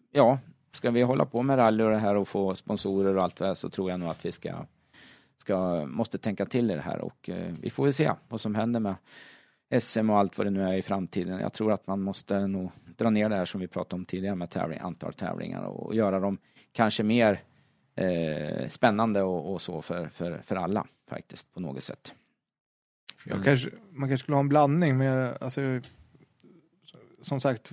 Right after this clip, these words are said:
Speaker 2: förr då var tävlingarna uppåt tjugo mil långa, trettio mil i S M.
Speaker 1: Ja. Ja.
Speaker 2: Och vi går ju bara bakåt och bakåt, om man säger.
Speaker 1: Ja.
Speaker 2: Det blir bara kortare och kortare
Speaker 1: Ja.
Speaker 2: tävlingar.
Speaker 1: Det blir sprint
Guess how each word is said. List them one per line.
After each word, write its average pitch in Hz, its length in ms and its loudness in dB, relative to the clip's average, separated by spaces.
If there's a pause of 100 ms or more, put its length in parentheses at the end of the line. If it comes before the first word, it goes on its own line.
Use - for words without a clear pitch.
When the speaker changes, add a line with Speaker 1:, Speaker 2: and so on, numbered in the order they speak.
Speaker 2:
förr 165 320 6
då 143 120 2
var 147 260 4
tävlingarna 131 540 6
uppåt 131 400 -6
tjugo 151 360 0
mil 123 240 2
långa, 113 260 -6
trettio 139 420 -2
mil 120 260 0
i 120 140 -2
S 117 200 -4
M. 117 100 -6 (180)
Speaker 1:
Ja. - 280 0 (460)
Ja. 175 160 -6 (640)
Speaker 2:
Och 139 460 2 (180)
vi 131 120 4
går 139 200 8
ju 147 240 4 (720)
bara 147 420 4
bakåt 147 380 4
och 139 60 0
bakåt, 160 380 0
om 123 80 -2
man 117 120 -2
säger. 117 200 -2
Speaker 1:
Ja. 98 80 6
Speaker 2:
Det 143 60 6
blir 147 140 4
bara 143 120 2
kortare 139 420 2
och 131 60 0
kortare 135 800 4
Speaker 1:
Ja. - 140 -18
Speaker 2:
tävlingar. 120 380 0
Speaker 1:
Det 117 180 0
blir 139 180 2
sprint 90 460 -2